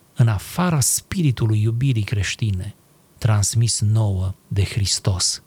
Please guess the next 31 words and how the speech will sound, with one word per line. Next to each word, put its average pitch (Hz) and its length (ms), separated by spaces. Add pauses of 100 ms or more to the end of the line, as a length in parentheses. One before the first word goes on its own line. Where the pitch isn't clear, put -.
(120)
prin 101 340
apostoli. - 760 (380)
Păgânii 131 460
din 110 200
vremea 123 300
lui 107 140
Atanasie 107 580
obișnuiau 101 460
să 101 160
spună: 101 540 (340)
"Iată-i 127 500
pe - 140
creștini 95 560
cum 95 160
se - 160
iubesc." 90 640 (420)
Ori 123 160
această 156 380
realitate 123 800 (580)
punea 151 260
asupra 143 340
creștinilor 131 680
o 131 120
responsabilitate 117 1120
legitimă. 107 760
Ei 113 180
trebuiau 113 420
să 120 120
se 120 200
califice 113 600
mereu 107 500